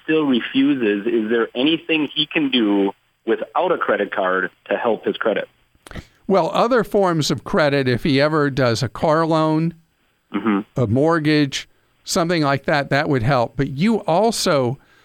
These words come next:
Speaker 2: if you wanted to do something out of brotherly love, you could make him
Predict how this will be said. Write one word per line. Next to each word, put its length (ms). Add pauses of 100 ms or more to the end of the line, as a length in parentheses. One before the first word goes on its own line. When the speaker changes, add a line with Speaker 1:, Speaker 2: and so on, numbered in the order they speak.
(200)
Speaker 2:
if 80
you 140
wanted 180
to 80
do 220
something 480
out 120
of 100
brotherly 460
love, 480 (560)
you 220
could 220
make 380
him 580